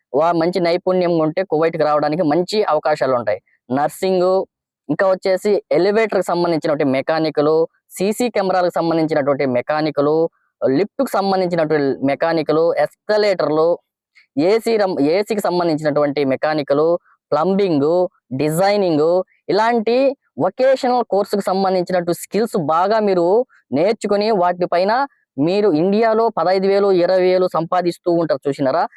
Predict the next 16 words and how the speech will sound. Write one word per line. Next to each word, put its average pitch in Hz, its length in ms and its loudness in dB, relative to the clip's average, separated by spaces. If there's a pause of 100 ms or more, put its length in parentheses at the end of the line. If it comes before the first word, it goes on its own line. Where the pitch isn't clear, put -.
(260)
అలాంటి 220 440 0
వాళ్ళ 185 320 2
దగ్గర 196 260 0
మీరు 180 240 2
బాగా 165 280 0
ట్రైన్ 185 380 0
తీసుకొని 190 400 -2 (340)
అలాంటి 220 440 0
వాళ్ళు 202 360 2
కూడా 220 340 0 (360)
కువైట్కి 220 400 2
రావడానికి 185 580 2 (340)
ప్రయత్నం 208 420 0
చేస్తే 185 480 0 (300)
ఖచ్చితంగా 208 600 -2
ఇక్కడ 185 320 0